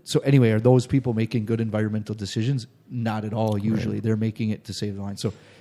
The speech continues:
Speaker 1: we do want to keep these farms efficient, profitable. And I think from a milk standpoint, that makes a lot of sense, that you want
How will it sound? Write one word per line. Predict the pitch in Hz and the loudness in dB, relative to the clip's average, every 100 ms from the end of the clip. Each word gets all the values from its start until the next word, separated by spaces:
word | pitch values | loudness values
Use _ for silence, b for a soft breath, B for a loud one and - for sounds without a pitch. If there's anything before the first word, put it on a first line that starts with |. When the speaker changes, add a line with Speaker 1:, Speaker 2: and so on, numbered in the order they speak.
| b | b
Speaker 1:
we | 123 | 0
do | 107 147 | 4 4
want | 131 113 | 6 2
to | |
keep | 107 113 - | 0 -6 -4
these | 107 95 | -6 -6
farms | - 101 101 98 98 - - | -6 -4 -4 -6 -10 -12 -14
efficient, | 117 113 98 107 - | -4 -2 -2 -4 -6
profitable. | - 98 - 95 95 95 - b b | -6 -6 -6 -6 -6 -6 -12 b b
And | 113 | 0
I | |
think | 107 104 | 2 0
from | - 107 | -2 -2
a | |
milk | 98 113 - | 2 0 0
standpoint, | 107 98 104 | -4 -2 -2
that | 104 | -2
makes | 101 - | -4 -4
a | 98 | -6
lot | 98 | -6
of | 95 | -6
sense, | - 101 101 - - b b | -4 -4 -4 -12 -20 b b
that | - 104 95 - | 0 0 0 -6
you | 123 | -2
want | 110 113 107 | 0 2 0